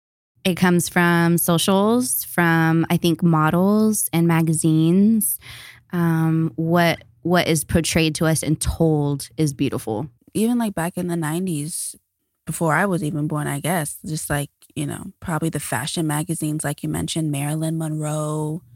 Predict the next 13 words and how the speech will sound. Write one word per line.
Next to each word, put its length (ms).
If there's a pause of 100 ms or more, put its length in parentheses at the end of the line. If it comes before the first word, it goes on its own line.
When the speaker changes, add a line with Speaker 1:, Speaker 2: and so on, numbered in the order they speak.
Speaker 1:
Mm-hmm. 520
Speaker 2:
Um, 600 (1400)
but 640 (380)
that's 200
the 100
standard. 480
But 160 (160)
I 100
just 180
wanna 180
get 200
more 220
into 560